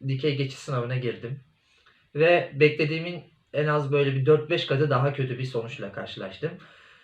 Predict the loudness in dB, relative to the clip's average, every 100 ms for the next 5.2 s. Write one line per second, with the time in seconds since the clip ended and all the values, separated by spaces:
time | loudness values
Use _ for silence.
0 | _ _ _ 2 4 2 0 -2 0 2
1 | 2 0 -4 -6 -4 -2 0 0 -4 -12
2 | -6 -2 0 0 2 4 4 4 2 -2
3 | -14 -6 0 2 4 4 4 4 4 2
4 | 2 0 -4 -8 -10 -8 -8 -8 -10 -8
5 | -8